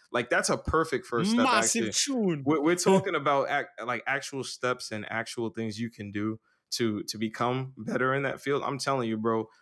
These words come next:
Speaker 1: the next time you get in an argument with your significant other, or even in other aspects of your life, it doesn't have to be a significant argument, but you get in an
Speaker 2: Could be with your
Speaker 1: argument
Speaker 2: mother, your
Speaker 1: Yeah, your
Speaker 2: sister,
Speaker 1: mother, your
Speaker 2: sibling.
Speaker 1: sister, your brother, your, your father, your boss.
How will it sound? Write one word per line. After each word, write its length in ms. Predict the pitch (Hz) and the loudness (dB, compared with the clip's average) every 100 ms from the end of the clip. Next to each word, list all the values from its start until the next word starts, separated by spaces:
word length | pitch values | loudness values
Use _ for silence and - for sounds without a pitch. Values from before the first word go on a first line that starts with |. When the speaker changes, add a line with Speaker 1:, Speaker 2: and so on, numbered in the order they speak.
| _ - | _ -6
Speaker 1:
the 120 | 117 | -2
next 220 | 123 160 - | 0 0 0
time 200 | 170 143 | -2 0
you 100 | 147 | 0
get 140 | 151 | 0
in 140 | 139 | 0
an 60 | 117 | 0
argument 640 | 117 120 123 123 127 117 | 0 0 0 -2 -2 -4
with 240 | 113 113 - | -4 -6 -4
your 120 | 107 | -6
significant 560 | - 110 110 110 110 104 | -4 -6 -4 -4 -4 0
other, 300 | 110 113 - - - - | 0 0 -2 -14 -8 0
or 160 | 175 | 2
even 320 | 214 233 226 | 2 0 2
in 140 | 208 190 | 2 2
other 220 | 190 185 | 2 2
aspects 400 | 180 180 170 - | 2 0 -4 -4
of 100 | 139 | -2
your 80 | 110 | 0
life, 240 | 127 113 | 0 0
it 60 | 117 | -4
doesn't 200 | 139 127 | -4 -4
have 160 | 120 120 | -4 -4
to 100 | 113 | -6
be 100 | 113 | -6
a 60 | |
significant 420 | - 113 107 107 | -6 -8 -8 -4
argument, 300 | 110 107 107 | -4 -2 -4
but 40 | 110 | -4
you 120 | 170 | -2
get 120 | 185 | -2
in 140 | 156 135 | -2 -2
an 100 | 131 | 0
Speaker 2:
Could 100 | 131 | 0
be 140 | 156 | 2
with 100 | 151 | 2
your 40 | 131 | 0
Speaker 1:
argument 120 | 117 | 0
Speaker 2:
mother, 400 | 135 156 170 175 | 0 0 0 0
your 140 | 120 233 | 0 2
Speaker 1:
Yeah, 80 | |
your 80 | 196 | 2
Speaker 2:
sister, 160 | 135 120 | 2 2
Speaker 1:
mother, 280 | 139 160 160 | 2 2 2
your 120 | 131 | 2
Speaker 2:
sibling. 100 | 160 160 | 2 0
Speaker 1:
sister, 140 | 160 123 | -2 0
your 120 | 120 | -2
brother, 440 | 113 143 156 160 | 2 2 2 0
your, 160 | 131 117 | 0 -4
your 160 | 107 110 | -6 -6
father, 420 | 135 147 143 135 | 0 0 2 0
your 180 | 110 110 | -2 -4
boss. 420 | 135 156 160 | 0 0 0